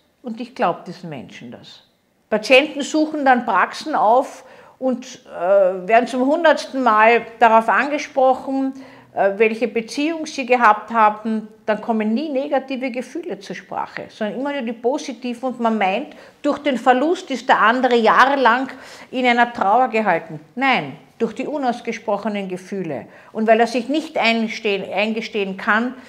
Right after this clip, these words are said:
dass einfach Wut und manchmal in einer entstellten Form leider statt Liebe auch Hass vorhanden ist. Und Sie wissen ja, Hass bindet mehr als Liebe. Also loslassen,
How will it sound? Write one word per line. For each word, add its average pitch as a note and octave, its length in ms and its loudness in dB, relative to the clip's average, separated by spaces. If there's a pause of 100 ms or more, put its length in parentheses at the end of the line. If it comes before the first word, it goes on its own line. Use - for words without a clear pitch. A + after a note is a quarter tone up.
(200)
dass G#3 180 -4
einfach A3 360 -2
Wut C4 460 -2 (120)
und G#3 200 -8
manchmal B3 580 0 (320)
in A3+ 160 -2
einer G3 400 0
entstellten A3+ 640 -2
Form G#3+ 420 2
leider F#3+ 440 2
statt - 280 -4
Liebe A3 380 -2
auch - 140 -6
Hass - 340 -10
vorhanden D#3+ 580 -8
ist. - 300 -20 (440)
Und F#3+ 240 -10
Sie G#3+ 100 -8
wissen A#3 300 -8
ja, D3+ 160 -4
Hass G3 360 -6
bindet G3+ 320 -6
mehr E3+ 340 -6 (160)
als - 160 -14
Liebe. D#3+ 320 -10 (760)
Also A3+ 260 0
loslassen, A#3+ 960 4